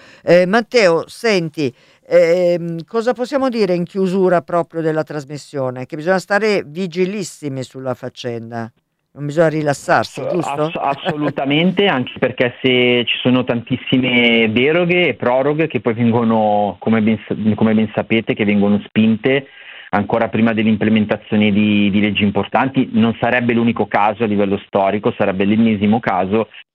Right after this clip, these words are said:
Speaker 2: Quindi sì, noi continuiamo a, a, a monitorare e appunto con la nostra pressione.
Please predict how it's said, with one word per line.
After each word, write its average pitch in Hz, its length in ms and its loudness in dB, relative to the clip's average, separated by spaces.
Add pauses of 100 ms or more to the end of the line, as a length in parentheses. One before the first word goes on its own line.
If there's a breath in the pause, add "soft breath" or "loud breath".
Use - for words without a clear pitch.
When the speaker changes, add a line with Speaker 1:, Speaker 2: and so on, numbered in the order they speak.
(120)
Speaker 2:
Quindi 127 260 0
sì, 135 120 0
noi 135 120 2
continuiamo 120 800 0
a, 101 760 0
a, 110 760 -2
a 123 100 0
monitorare 135 680 0 (260)
e 107 680 2
appunto 104 880 0
con 113 80 -2
la 113 80 0
nostra 113 300 -4
pressione. 120 720 -2